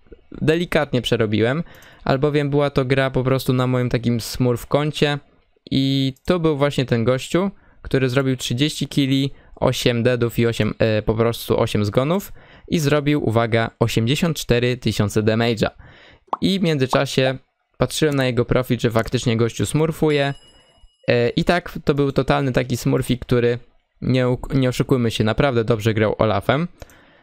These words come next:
Sprawdziłem sobie jego mecz history, gościu totalnie robi to wszystko na topie i za każdym razem, jak widzicie,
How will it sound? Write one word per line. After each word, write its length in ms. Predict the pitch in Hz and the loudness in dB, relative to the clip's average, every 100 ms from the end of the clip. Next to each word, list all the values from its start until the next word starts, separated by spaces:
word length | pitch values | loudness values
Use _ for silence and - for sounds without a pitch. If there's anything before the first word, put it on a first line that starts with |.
| _ _ - | _ _ -2
Sprawdziłem 300 | 160 147 160 | -2 0 0
sobie 220 | 156 143 | 2 2
jego 180 | 143 135 | 2 2
mecz 200 | 135 131 | 0 0
history, 540 | 131 - 156 147 139 | -2 0 0 2 0
gościu 420 | 127 135 135 135 131 | 2 0 0 -2 0
totalnie 500 | 127 120 123 120 117 | 0 0 0 2 0
robi 240 | 120 117 | 0 2
to 120 | 117 | 0
wszystko 340 | - 127 - 117 | 0 -2 0 0
na 140 | 110 | 2
topie 420 | 117 117 117 113 - _ _ - | 0 2 0 0 -4 _ _ -4
i 100 | 127 | 0
za 120 | 127 | 2
każdym 340 | 127 120 117 | 0 2 2
razem, 280 | 117 117 113 | 2 0 0
jak 140 | 110 | 0
widzicie, 520 | 101 104 113 - 107 | -2 -2 -2 0 0